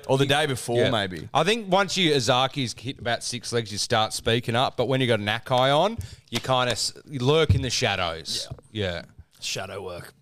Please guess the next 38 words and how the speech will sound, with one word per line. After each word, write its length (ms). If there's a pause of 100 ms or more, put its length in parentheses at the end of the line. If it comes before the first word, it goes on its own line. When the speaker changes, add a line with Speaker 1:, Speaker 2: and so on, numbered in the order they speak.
Speaker 2:
Yeah. 100
Speaker 3:
Anyway, 280
so 180
that's, 280
uh, 220
that's 220
huge 360
for 120
you, 140
Sebo. 420 (240)
Speaker 2:
Yep. 220 (140)
Speaker 1:
Huge. 400 (480)
Weekly 240
leaderboard, 460
Sebo. 840 (1040)
Three 180
from 220
nine 320
bets, 280
ten 220
from 140
sixteen 420
legs. 340
Good 220
ri-, 240
good 180
week. 360
Good, 160
honest 400
Australian 540
rugby 260
league 240
week. 320
Twenty-five 500
point 200
four 200
two 560
units 400